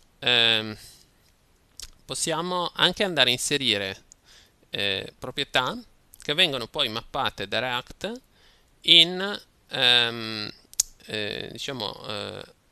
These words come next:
attributi, eh, che, eh, compariranno nel, nel dom, ne-, quindi nel dom vero del, del browser.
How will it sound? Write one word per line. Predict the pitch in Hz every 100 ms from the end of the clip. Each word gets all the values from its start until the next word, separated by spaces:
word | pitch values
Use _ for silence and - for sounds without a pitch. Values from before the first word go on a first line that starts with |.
| _ _
attributi, | - - 147 143 135 - 185 247 - - - - - _ _ _
eh, | - 123 120 117 113 - _
che, | - 135 165 - -
eh, | - 120 92
compariranno | - 131 156 175 120 113 131 135 123 - -
nel, | 113 104 104 101 -
nel | 117 107
dom, | 98 87 95 104 - _
ne-, | 117
quindi | - 113 107
nel | 110 113
dom | 107 110 117
vero | 113 110 101 107
del, | 104 104 101 -
del | 107 101
browser. | 98 - - 101